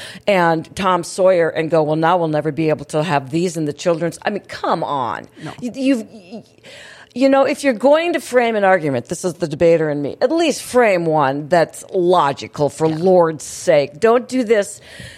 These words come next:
Speaker 1: this nanner, nanner. "No, no, I'm not gonna have Tom Sawyer." I, this is just insanity
Speaker 2: Yeah.
Speaker 1: that they,
Speaker 2: Yeah.
Speaker 1: that they go to this e-,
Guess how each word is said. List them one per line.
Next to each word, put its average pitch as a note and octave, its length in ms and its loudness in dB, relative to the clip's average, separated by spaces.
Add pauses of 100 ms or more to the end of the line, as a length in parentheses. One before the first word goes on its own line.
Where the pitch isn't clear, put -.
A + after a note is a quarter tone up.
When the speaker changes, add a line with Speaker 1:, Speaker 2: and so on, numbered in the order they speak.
(200)
Speaker 1:
this G#3+ 240 0 (180)
nanner, B3 400 2
nanner. A3+ 380 0
"No, B3 240 2
no, B3 240 2
I'm G3+ 160 -2
not F#3 140 -2
gonna F#3+ 260 -4
have F#3 220 -2
Tom F3+ 240 -4
Sawyer." A#3 400 -2
I, - 100 -6 (160)
this D#4 380 -4
is B3 140 -10
just B3 260 -4
insanity C#3+ 880 -4
Speaker 2:
Yeah. - 80 -18
Speaker 1:
that G#3+ 180 0
they, G#3 200 2
Speaker 2:
Yeah. G3+ 100 -12
Speaker 1:
that G#3+ 200 -2
they G3+ 120 0
go F3+ 240 2
to E3 80 -6
this C#3 300 -12
e-, D3+ 60 -2